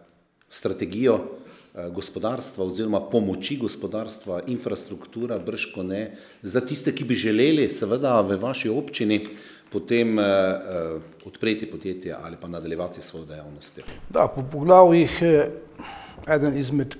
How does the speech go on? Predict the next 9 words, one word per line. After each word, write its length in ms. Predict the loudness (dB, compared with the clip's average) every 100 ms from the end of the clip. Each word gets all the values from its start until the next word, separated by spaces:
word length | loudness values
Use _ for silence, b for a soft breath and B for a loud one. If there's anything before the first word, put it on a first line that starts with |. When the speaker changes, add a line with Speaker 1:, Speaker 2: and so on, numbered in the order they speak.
| -6
Speaker 2:
ključnih 460 | 0 0 0 -2 -2
segmentov 600 | -4 -2 -2 -2 -4 -6
vsakega, 680 | -4 -4 -4 -2 -2 -2 -6 B B B B -10
eh, 120 | -8
strateškega 720 | -6 -8 -2 -2 -2 -2 -2
razvojnega 600 | -2 0 0 0 0 -2
do-, 180 | -4 -8 -8
dokumenta 680 | -8 -6 -4 -4 -2 -2 -2
je 160 | -2